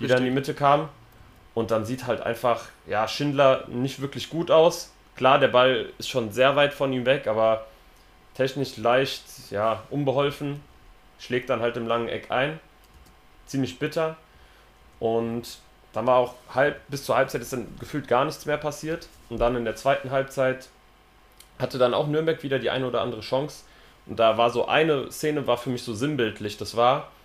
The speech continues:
Speaker 1: äh, da hat Geis aus der zweiten Reihe geschossen und Zimmermann hat den Ball noch abgefälscht. Und dann ist Schuhen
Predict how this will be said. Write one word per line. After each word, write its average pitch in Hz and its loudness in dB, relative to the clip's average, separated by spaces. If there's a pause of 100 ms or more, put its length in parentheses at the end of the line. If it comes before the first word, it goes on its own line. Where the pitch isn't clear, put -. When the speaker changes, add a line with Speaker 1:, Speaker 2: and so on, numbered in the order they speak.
(480)
Speaker 1:
äh, 107 2
da 101 2
hat 117 -8
Geis 117 4
aus 131 -4
der - -6
zweiten 135 2
Reihe 139 2
geschossen 165 -4 (200)
und 107 -8
Zimmermann 139 2
hat 135 -4
den 127 -4
Ball 123 6
noch 131 -2
abgefälscht. 104 -4
Und 104 -6
dann 110 -2
ist - -8
Schuhen 165 0